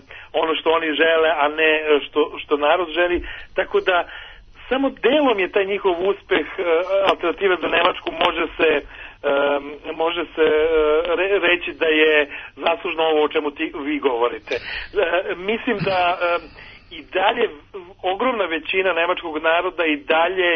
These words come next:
je inhibirana po pitanju, e, e, ovih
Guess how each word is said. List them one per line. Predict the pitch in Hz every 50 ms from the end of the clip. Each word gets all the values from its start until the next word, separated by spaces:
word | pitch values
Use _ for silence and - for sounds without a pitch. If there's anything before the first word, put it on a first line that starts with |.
| 165 160
je | 156 156 156
inhibirana | 147 - - 160 160 143 151 165 156 151 147 139 139
po | 139 - 143 135 -
pitanju, | 147 147 143 147 156 147 139 143 139 135 127
e, | 127
e, | - - - - - - - - - - - 135 127 123 127 131 127 127 131 127 127 117 - 135 139 139 135 135 135 135 131 131 120 -
ovih | 139 147 156 160